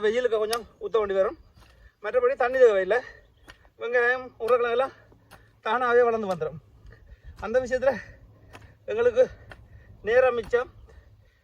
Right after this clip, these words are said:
மெனக்கெட தேவையில்லை, நட்டு விட்டாலே போதும். அப்ப இந்த நே-,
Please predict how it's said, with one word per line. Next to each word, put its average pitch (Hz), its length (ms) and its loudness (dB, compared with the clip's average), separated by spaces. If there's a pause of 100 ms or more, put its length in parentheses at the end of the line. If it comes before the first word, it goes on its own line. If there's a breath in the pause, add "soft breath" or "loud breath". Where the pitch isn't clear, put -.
(360 soft breath)
மெனக்கெட 233 360 -4
தேவையில்லை, 185 280 -4 (1000 soft breath)
நட்டு 208 180 -2
விட்டாலே 240 360 2
போதும். 214 260 0 (880)
அப்ப 196 180 -4
இந்த 233 160 -6
நே-, 226 180 -6